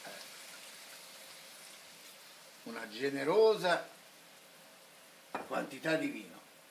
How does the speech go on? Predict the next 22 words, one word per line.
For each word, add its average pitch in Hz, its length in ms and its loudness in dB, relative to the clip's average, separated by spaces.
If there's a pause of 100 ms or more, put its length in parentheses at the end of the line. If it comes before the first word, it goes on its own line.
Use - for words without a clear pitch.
(560)
È 123 240 -4 (140)
un 131 240 -4
bicchiere 220 540 6
e 165 60 4
mezzo 151 380 -2
di 107 120 -10
vino. - 200 -16 (1900)
E 135 340 -6
aspettate 120 640 -4
che 120 80 -12
faccia 117 320 -6
questa 110 320 -10
bella 110 400 -2 (1500)
schiuma. 139 500 0 (1900)
Ora 151 200 6
dobbiamo 143 420 4
far 123 360 -2
evaporare 143 920 0 (1120)
tutta 120 220 -4
la 117 80 2
parte 113 340 -6
alcolica - 680 -10